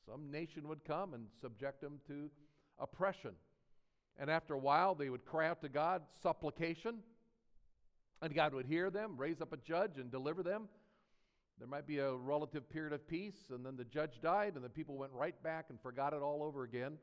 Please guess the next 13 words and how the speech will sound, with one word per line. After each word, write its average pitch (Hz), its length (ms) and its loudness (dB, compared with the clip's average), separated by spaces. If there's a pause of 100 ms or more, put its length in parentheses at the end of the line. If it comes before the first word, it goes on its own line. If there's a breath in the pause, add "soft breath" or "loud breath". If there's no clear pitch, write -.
(220 soft breath)
even 151 320 -4
though 143 120 -2
God 139 320 0
had 131 240 -2
brought 131 320 -2
their 123 220 -6 (140)
salvation. 101 540 -6 (1900)
This 190 160 2
cycle 123 640 2
of 104 60 -6 (340)
sin, 175 500 2
and 107 120 -10
then 117 120 -8